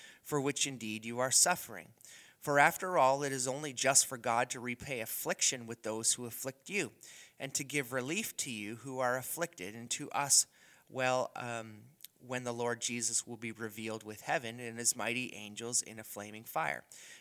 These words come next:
dealing out retribution to those who do not know God and to those who do not obey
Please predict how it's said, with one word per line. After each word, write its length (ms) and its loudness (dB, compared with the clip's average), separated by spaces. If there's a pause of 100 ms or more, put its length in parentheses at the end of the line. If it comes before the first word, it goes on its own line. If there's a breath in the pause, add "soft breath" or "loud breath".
(140 loud breath)
dealing 420 -2
out 180 -2
retribution 760 -2
to 140 -8
those 420 -2
who 140 -12
do 240 -8
not 280 -2
know 160 -8
God 460 -12 (400 loud breath)
and 140 -8
to 100 -4
those 360 0
who 100 -2
do 180 -10
not 240 -8
obey 400 -4